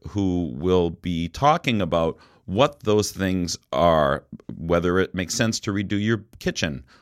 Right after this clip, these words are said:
whether it makes sense, you know, what is the return on, uh, zhuzhing up the bathroom, and, and, and does that, do you get that money back plus more? Um, and so we'll be planning on that. But,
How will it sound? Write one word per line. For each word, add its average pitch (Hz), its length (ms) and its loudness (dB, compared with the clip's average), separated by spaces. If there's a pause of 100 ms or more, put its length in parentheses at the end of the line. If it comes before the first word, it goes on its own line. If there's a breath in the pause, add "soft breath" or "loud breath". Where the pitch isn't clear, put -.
whether 87 220 -2
it 85 60 -6
makes 90 180 -4
sense, 98 300 -2
you 98 80 -4
know, 90 80 0
what 104 240 4
is 127 140 2
the 117 80 0
return 104 680 0 (360 loud breath)
on, 101 480 4 (180)
uh, 85 180 0
zhuzhing 107 440 2
up 107 200 0
the 98 80 -4
bathroom, 87 580 2 (100)
and, 90 440 0
and, 87 320 -2
and 90 180 -2
does 101 260 2
that, 101 360 4
do 120 100 2
you 123 180 2
get 104 240 2
that 98 160 -2
money 92 220 0
back 85 380 -4
plus 101 320 -2
more? 107 440 0 (460 soft breath)
Um, 87 460 4
and 92 180 0
so 107 160 2
we'll 113 140 2
be 117 140 0
planning 113 360 2
on 85 140 2
that. 78 320 -2
But, 95 220 4